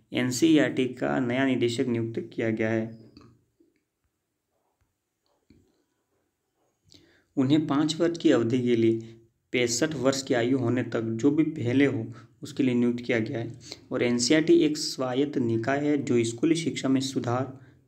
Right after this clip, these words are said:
के नीतियों पर सरकार को सहायता और सलाह देता है, एडवाइस भी देता है।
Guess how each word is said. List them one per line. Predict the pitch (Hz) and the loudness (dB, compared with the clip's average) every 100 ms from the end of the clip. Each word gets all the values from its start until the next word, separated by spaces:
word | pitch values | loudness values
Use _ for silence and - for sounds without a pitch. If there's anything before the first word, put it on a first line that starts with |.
| - | -6
के | |
नीतियों | 120 117 113 147 151 | 0 0 4 4 4
पर | 139 | 2
सरकार | - 120 120 123 | -4 -8 -6 -6
को | 139 | -6
सहायता | 127 123 113 117 117 147 | -8 -4 -2 -2 -2 -2
और | 123 | -2
सलाह | 117 120 117 135 | -4 -4 -2 -2
देता | 202 - - 139 143 | -6 -8 -2 0 0
है, | 131 - | -6 -6
एडवाइस | 127 123 117 | -4 -4 -4
भी | - | -6
देता | 151 - | -6 -8
है। | - | -12